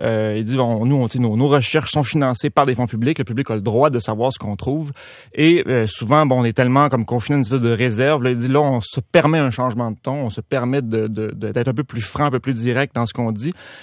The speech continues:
parce qu'on a l'impression que, que les, les pouvoirs, euh, réagissent pas en conséquence. La lettre comprend vingt-neuf graphiques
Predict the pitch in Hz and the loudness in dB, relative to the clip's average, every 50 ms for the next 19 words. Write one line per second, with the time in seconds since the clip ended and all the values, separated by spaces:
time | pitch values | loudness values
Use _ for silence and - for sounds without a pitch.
0 | - - _ 117 117 - - - 131 123 120 117 117 117 110 113 - - 113 - | -20 -12 _ -8 -8 -8 -2 0 0 2 2 2 0 0 0 -2 -2 -2 -4 -2
1 | - 127 127 104 - 117 113 110 110 107 104 104 98 - 110 107 107 101 101 101 | 0 -2 -2 0 -2 -2 -2 0 0 -2 -2 -4 -4 -4 -2 -2 -2 -2 -2 -2
2 | 107 104 104 107 107 - 113 101 113 117 104 95 101 98 101 - - - 110 104 | -2 -2 -2 -4 -4 -4 -2 -2 0 0 0 -2 -4 -6 -8 -8 -8 -8 -6 -4
3 | 98 117 117 113 98 107 98 - - 123 123 - 113 110 - 117 - 143 156 185 | -2 0 0 0 -2 -4 -6 -4 -2 -2 -2 -2 -4 -4 -6 -2 -2 0 0 0
4 | 190 - - - 113 107 117 139 139 - - - 120 113 - - 127 131 - 151 | -2 -6 -6 -4 -2 0 0 0 -2 -2 -4 -4 -4 -4 -2 -2 -2 2 2 2
5 | 151 - 135 143 143 139 127 120 117 120 117 107 - 147 143 - - | 2 4 2 2 2 2 0 -2 -2 -2 -4 -2 -2 -4 -4 -4 -8